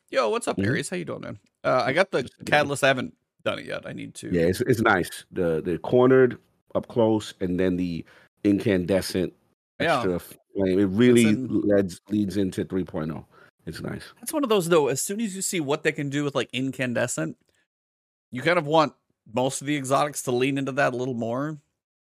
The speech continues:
Speaker 2: Mm-hmm.
Speaker 1: And that's just one of those
Speaker 2: Mm-hmm.
Speaker 1: I hope they do over time, kind of add those things to
Speaker 2: I wish I was a sniper. I
Speaker 1: adjust.
Speaker 2: keep, sorry. No.
Speaker 1: No, what? Go ahead.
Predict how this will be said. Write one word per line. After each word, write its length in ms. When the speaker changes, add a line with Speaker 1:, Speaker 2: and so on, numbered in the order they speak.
Speaker 2:
Mm-hmm. 220
Speaker 1:
And 200
that's 140
just 160
one 120
of 40
those 140
Speaker 2:
Mm-hmm. 140
Speaker 1:
I 40
hope 280
they 160
do 320
over 320
time, 420
kind 180
of 80
add 200
those 260
things 320
to 320
Speaker 2:
I 60
wish 260
I 80
was 160
a 60
sniper. 160
I 40
Speaker 1:
adjust. 280
Speaker 2:
keep, 160
sorry. 220
No. 140
Speaker 1:
No, 100
what? 220
Go 80
ahead. 200